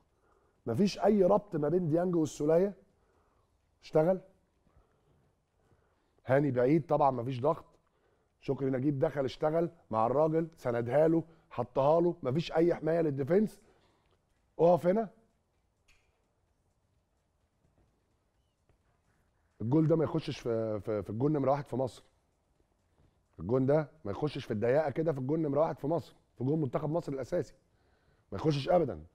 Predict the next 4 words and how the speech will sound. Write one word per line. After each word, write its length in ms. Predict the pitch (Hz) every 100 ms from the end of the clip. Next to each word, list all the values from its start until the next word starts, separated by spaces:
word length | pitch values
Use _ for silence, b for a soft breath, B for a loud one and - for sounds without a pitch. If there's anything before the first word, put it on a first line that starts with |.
| _ _ _ -
الجون 380 | 104 135 196 185
ده 260 | 185 135 - b b b b b _ _ _ _ _ _ _ _ _ 101
غلطه 380 | 175 190 165 131 _ _ _ _ _ -
وقفه، 540 | 110 196 143 - 113